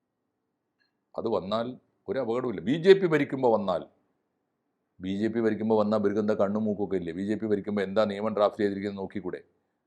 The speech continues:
അതിൽ എന്തെങ്കിലും ഭരണഘടനാ വിരുദ്ധമായിട്ടുണ്ടെങ്കിൽ ചൂണ്ടിക്കാണിച്ചൂടെ?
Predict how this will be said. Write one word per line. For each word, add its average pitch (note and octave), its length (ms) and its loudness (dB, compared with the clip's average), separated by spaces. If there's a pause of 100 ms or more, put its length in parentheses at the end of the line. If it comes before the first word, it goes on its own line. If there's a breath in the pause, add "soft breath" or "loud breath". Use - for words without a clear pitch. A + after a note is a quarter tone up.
(120)
അതിൽ A2 180 2
എന്തെങ്കിലും D3 840 0 (140)
ഭരണഘടനാ C#3+ 480 8
വിരുദ്ധമായിട്ടുണ്ടെങ്കിൽ C3+ 840 2
ചൂണ്ടിക്കാണിച്ചൂടെ? A#2+ 640 -2